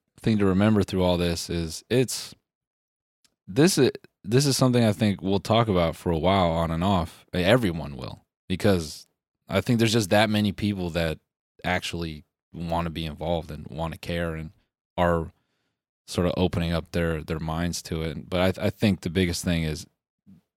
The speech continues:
I don't, I don't wanna be one of those people where in four months I just go, "Ah, yeah, that was crazy."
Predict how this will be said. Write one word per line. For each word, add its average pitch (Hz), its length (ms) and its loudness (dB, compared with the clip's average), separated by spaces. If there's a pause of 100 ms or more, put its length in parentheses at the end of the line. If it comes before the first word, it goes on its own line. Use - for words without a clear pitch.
(300)
I - 120 0
don't, 156 220 6
I 143 140 6
don't 156 160 8
wanna 131 160 8
be 117 120 4
one 110 140 6
of 104 60 4
those 95 160 2
people 104 340 2
where 87 160 2
in 80 80 -2
four 98 240 0
months 92 260 0
I 90 60 -2
just 87 160 -4
go, 80 160 -6
"Ah, 87 160 2
yeah, 80 160 -2
that 76 140 -8
was 78 100 -12
crazy." - 380 -12